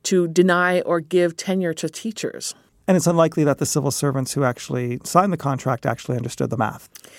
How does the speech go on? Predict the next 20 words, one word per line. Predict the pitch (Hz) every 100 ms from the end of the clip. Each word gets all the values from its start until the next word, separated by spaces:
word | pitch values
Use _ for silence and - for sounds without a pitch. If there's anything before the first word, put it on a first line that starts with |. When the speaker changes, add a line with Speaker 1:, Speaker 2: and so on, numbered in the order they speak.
| - -
Speaker 1:
You | 294
know, | 285
I | 240 294
actually | 302 - 247
don't | 247 - -
think | 254 240
they | 254
wanted | 220 214 247 190
to. | - 82 107
I | 175
think | 190 226
that | 208
to | - 214
some | - 269
extent, | 294 - - 175 151 _ _ _ _ _ - - _ -
it's | 196 -
fair | - 214
to | 220
say | 208 202 180
that | 165 160